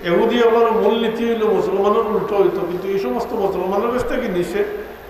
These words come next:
মুসলমান হলে হাত মিলাইন, এটার নাম মুসাফা, দুই হাত মিলাইন, তারা এক হাত মিলায়,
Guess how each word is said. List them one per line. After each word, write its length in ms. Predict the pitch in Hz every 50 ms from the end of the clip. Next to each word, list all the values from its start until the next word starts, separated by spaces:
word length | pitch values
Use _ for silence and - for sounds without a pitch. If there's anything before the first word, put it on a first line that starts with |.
| - - - - -
মুসলমান 420 | 160 160 180 202 208 214 226 226
হলে 220 | 226 226 226 226 226
হাত 320 | 220 220 220 - 226 220
মিলাইন, 220 | 208 214 214 208 214
এটার 200 | 214 220 214 214
নাম 240 | 214 214 208 208
মুসাফা, 460 | 202 185 185 202 190 190 - 220 214 214
দুই 260 | 185 190 190 208 220
হাত 180 | 220 220 220
মিলাইন, 320 | 208 196 190 190 196 202 202 - -
তারা 420 | 196 185 180 202 208 202 - 190
এক 100 | 180 185
হাত 200 | 208 202 202 -
মিলায়, 340 | 208 196 175 160 165 - -